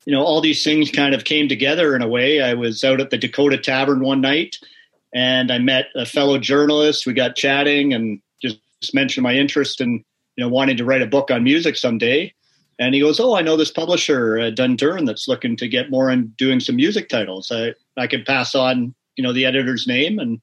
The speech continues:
yeah, one thing led to another. I, I kinda had the idea of the Horseshoe as a book. I was surprised that nothing had ever been done.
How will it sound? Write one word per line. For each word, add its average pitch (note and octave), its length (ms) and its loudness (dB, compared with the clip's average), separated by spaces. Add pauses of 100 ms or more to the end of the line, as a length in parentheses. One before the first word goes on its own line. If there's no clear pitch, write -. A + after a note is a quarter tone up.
(880)
yeah, E3+ 160 2
one C#3+ 220 0
thing D3 160 2
led C3+ 180 0
to C#3 100 2
another. C3+ 380 2
I, B2 320 0
I A#2+ 80 -4
kinda C#3 300 0
had D#3+ 320 -2
the C#3+ 140 4
idea C#3 360 2
of A#2+ 60 -6
the B2 100 0
Horseshoe C#3+ 460 2
as A2+ 100 -2
a A2+ 60 0
book. D3 320 0
I B2 80 0
was A#2 120 -4
surprised C3 540 -2
that A#2+ 160 -8
nothing C#3 300 -2
had C3 100 0
ever C3 140 -2
been A#2+ 180 -4
done. C#3 440 0